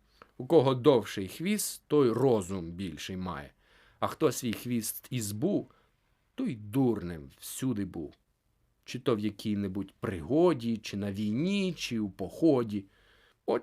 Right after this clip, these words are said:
через тиждень в темну ніч справдилась пацюкова річ. Була між ними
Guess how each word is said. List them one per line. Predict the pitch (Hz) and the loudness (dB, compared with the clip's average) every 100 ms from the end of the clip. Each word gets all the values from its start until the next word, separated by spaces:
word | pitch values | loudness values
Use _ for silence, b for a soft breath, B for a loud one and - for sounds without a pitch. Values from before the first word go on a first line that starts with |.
| - | -2
через | - 185 151 - | 2 4 2 0
тиждень | - 269 190 175 156 | -2 -2 2 2 2
в | - | -2
темну | - 190 170 160 | -2 0 2 0
ніч | 151 175 277 285 - - _ _ _ | 0 0 -2 -4 -10 -14 _ _ _
справдилась | - - 196 180 131 110 98 - | -6 4 4 4 2 2 0 -8
пацюкова | - 107 101 - 95 92 | -8 -8 -8 -4 -2 -2
річ. | 87 73 - _ | -6 -10 -14 _
Була | 135 147 214 226 | 0 2 4 4
між | 196 156 135 | 4 2 0
ними | 165 156 151 | 0 2 0